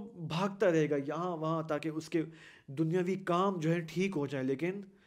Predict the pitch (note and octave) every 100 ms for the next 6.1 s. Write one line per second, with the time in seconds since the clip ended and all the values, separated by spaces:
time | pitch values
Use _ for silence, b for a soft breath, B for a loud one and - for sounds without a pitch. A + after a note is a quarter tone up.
0 | B B C3+ - B2 C3+ C3+ - C3 B2+
1 | B2+ B2 A#2+ A#2+ A#2 A#2 - A#3+ - -
2 | E3 - D#3+ C#3+ C#3+ D3 D3+ D3 D3 E3+
3 | F#3 - B B B B - D3+ D3+ C#3
4 | C3 B2+ C3 G3 C#4 A#3+ D#3+ D3 D#3 D#3
5 | D#3+ C#3 C#3 E3 G3+ A3 G#3 G#3 F3+ D#3
6 | G3